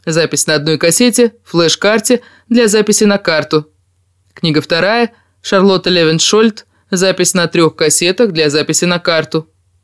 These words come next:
Книга третья. Анна Сверд. Запись на трех кассетах и для записи на карту.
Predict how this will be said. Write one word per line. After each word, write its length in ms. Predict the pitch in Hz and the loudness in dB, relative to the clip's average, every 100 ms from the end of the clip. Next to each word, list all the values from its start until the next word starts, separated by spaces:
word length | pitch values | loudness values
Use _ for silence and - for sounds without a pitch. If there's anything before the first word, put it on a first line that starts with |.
| _ | _
Книга 320 | - 165 147 | -2 0 0
третья. 540 | 147 220 247 233 226 220 _ _ - | 0 2 2 2 0 -2 _ _ -6
Анна 360 | 185 185 185 | -2 0 0
Сверд. 480 | 185 156 156 147 - _ _ _ _ _ | 0 0 0 -2 -8 _ _ _ _ _
Запись 460 | 160 156 151 151 - | -4 -2 -2 -2 -2
на 80 | 147 | -2
трех 240 | 156 151 | 0 0
кассетах 540 | - 160 214 226 208 | 0 0 2 2 0
и 20 | 156 | 0
для 180 | 147 | 0
записи 360 | 143 143 147 156 | 0 0 -2 0
на 160 | 156 135 | -2 -2
карту. 420 | 131 123 - | -4 -4 -6